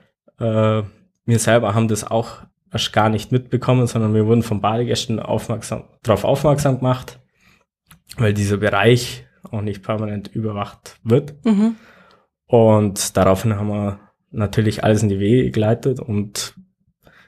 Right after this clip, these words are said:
Speaker 1: es ist zum Glück auch gut ausgegangen. Aber das zeigt
Speaker 2: Okay.
Speaker 1: immer wieder, wo man auch mal wieder hinschauen muss.
Speaker 2: Mhm.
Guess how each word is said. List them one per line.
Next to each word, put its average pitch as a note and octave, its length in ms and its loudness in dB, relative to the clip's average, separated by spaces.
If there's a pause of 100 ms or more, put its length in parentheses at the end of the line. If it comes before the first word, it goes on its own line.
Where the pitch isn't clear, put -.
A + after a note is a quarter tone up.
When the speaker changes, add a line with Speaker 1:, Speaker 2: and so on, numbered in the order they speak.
(120)
Speaker 1:
es - 100 -16
ist - 240 -2
zum A2 140 0
Glück A#2+ 260 -4
auch - 240 -8
gut D3 240 -4
ausgegangen. B2+ 640 2 (840)
Aber A2 180 -4
das A2 200 0
zeigt A2+ 200 2
Speaker 2:
Okay. A2+ 140 -2
Speaker 1:
immer A#2+ 200 2
wieder, A#2 440 2 (800)
wo A2+ 160 2
man A2 220 2
auch G#2+ 260 -8
mal G#2 160 -8
wieder A2+ 200 -10
hinschauen G#2 440 -10
muss. - 320 -20 (220)
Speaker 2:
Mhm. G3+ 340 -2